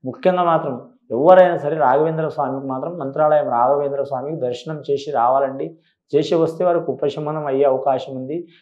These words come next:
ఎన్ని ఇబ్బందులు వచ్చినా వెళ్ళిపోయే అవకాశం ఉంది. ముఖ్యంగా మాత్రం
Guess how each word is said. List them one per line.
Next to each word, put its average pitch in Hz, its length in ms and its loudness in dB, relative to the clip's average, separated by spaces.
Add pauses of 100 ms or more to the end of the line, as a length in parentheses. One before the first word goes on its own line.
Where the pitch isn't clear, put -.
(140)
ఎన్ని 139 180 -4
ఇబ్బందులు 165 400 0
వచ్చినా 143 320 -2
వెళ్ళిపోయే 143 400 0
అవకాశం 131 480 0
ఉంది. 131 220 -10 (520)
ముఖ్యంగా 175 400 0
మాత్రం 156 320 0